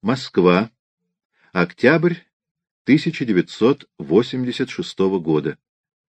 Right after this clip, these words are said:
Звукорежиссёр Марина Панфилова.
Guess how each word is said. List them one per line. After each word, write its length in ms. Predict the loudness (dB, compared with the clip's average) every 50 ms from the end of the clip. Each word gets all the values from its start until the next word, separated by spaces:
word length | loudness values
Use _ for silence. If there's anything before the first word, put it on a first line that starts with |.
| _ _ _ _ _ _ _ _ _ _ _ _ _ _ _
Звукорежиссёр 1040 | -8 0 2 4 4 4 4 2 2 0 -2 -6 -4 0 2 4 4 4 2 -2 -10 _ _ _ _ _ _ _
Марина 400 | -2 0 2 2 4 2 2 0
Панфилова. 800 | 0 0 0 0 -4 -6 -6 -4 -2 0 0 0 0 -2 -2